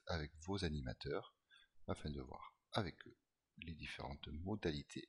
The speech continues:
concernant le règlement. Nous vous accompagnons également sur la partie photographie. Donc, vous allez pouvoir voir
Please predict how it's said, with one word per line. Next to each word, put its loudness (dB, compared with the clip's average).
concernant -4
le 0
règlement. 0
Nous 8
vous 12
accompagnons 12
également 12
sur 10
la 12
partie 8
photographie. 10
Donc, -2
vous 10
allez 12
pouvoir 8
voir 12